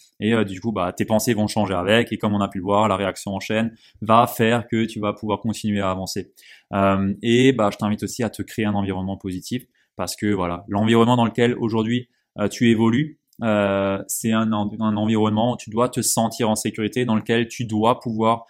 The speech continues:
discuter de tes expériences entrepreneuriales. Euh, souvent, c'est un problème quand on est entrepreneur, surtout quand on est entrepreneur sur le web, on a tendance à être seul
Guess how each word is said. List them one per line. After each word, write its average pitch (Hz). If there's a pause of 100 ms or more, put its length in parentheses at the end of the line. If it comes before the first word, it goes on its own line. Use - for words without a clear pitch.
(200)
discuter 127
de 113
tes 110
expériences 107
entrepreneuriales. 104 (320)
Euh, 98
souvent, 110
c'est 113
un 101
problème 107
quand 110
on 104
est -
entrepreneur, 101
surtout 117
quand 107
on 104
est 104
entrepreneur 104
sur -
le 101
web, 110 (300)
on 107
a 104
tendance 107
à 101
être 104
seul 117